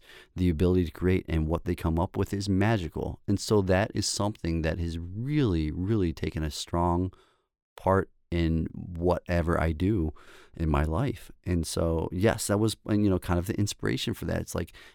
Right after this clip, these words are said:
have fun and see what happens. And some of those takes that were coming at the end, that, that just,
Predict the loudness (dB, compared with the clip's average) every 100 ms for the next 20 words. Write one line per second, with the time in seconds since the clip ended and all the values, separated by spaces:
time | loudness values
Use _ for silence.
0 | _ -6 -6 -8 -2 0 0 0 -4 -4
1 | -2 -2 -2 -4 -2 0 0 -2 0 0
2 | 2 4 4 0 -4 -2 -2 -4 -4 -4
3 | -4 -2 0 2 2 2 2 0 -4 -2
4 | 0 0 2 0 0 -4 -4 -2 0 -2